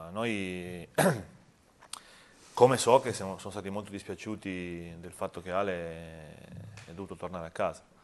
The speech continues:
perché in effetti quando alla, alla prima chiamata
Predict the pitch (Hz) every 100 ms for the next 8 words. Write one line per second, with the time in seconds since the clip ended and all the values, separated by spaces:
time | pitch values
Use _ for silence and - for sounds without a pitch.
0 | - - _ 87 - 85 82 90 92 110
1 | 98 98 90 87 85 92 92 90 87 85
2 | 85 82 85 - - 90 87 82 73 90
3 | 87 87 95 98 98 104 92 98 104